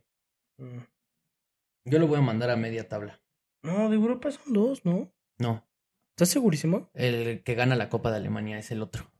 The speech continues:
Speaker 2: Sí, güey. Investigué antes de hacer este pedo. Uno y uno de Conference.
Speaker 1: Uno y uno de, el que gana la Copa de Alemania es el otro. O sea,
Speaker 2: De
Speaker 1: pero
Speaker 2: Europa
Speaker 1: sí,
Speaker 2: League.
Speaker 1: ajá.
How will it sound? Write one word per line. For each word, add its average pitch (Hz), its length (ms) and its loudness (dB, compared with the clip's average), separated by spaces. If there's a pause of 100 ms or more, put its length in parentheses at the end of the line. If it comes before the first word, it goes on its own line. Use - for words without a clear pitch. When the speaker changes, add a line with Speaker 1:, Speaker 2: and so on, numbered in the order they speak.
(380)
Speaker 2:
Sí, 113 180 -4
güey. 107 300 -6
Investigué 113 440 0
antes 104 240 -6
de - 60 -12
hacer - 160 -12
este - 180 -12
pedo. - 260 -18 (2500)
Uno 175 240 12
y 160 100 10
uno 143 140 12
de 117 100 4
Conference. 104 540 0 (1300)
Speaker 1:
Uno 156 220 0
y 156 120 0
uno 147 140 -2
de, 131 200 -6 (440)
el 123 200 -4
que 135 160 0
gana 135 240 2
la 135 140 -2
Copa 131 220 -4
de 127 60 2
Alemania 113 320 -6
es 117 120 -12
el 127 100 -2
otro. 131 200 -4
O - 20 -2
sea, 120 140 0
Speaker 2:
De 117 60 0
Speaker 1:
pero 123 180 6
Speaker 2:
Europa 110 260 2
Speaker 1:
sí, 101 60 -2
Speaker 2:
League. 110 140 -6
Speaker 1:
ajá. 127 340 -8